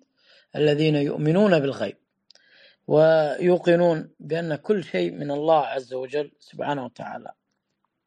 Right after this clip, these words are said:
يقول ابن مسعود رضي الله عنه،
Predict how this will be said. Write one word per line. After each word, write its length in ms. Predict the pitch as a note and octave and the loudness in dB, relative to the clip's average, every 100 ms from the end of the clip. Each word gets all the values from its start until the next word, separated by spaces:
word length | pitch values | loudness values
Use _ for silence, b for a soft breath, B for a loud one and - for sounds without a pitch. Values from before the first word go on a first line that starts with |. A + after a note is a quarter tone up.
| _ _ - B B B B B B B | _ _ -20 B B B B B B B
يقول 540 | F3 E3 G#3+ A#3+ A#3 | 2 4 4 4 2
ابن 360 | - F3+ F3+ F#3 | -2 -2 0 0
مسعود 580 | F3+ - E3+ F#3+ F3+ - _ - | 0 -2 2 2 0 -6 _ -12
رضي 380 | D#3 F3 E3+ D#3+ | -4 -2 -2 -2
الله 440 | D3 D#3+ D#3+ C#3 | 0 0 0 0
عنه، 440 | C#3 E3 D3+ D#3+ | -4 -4 -4 -6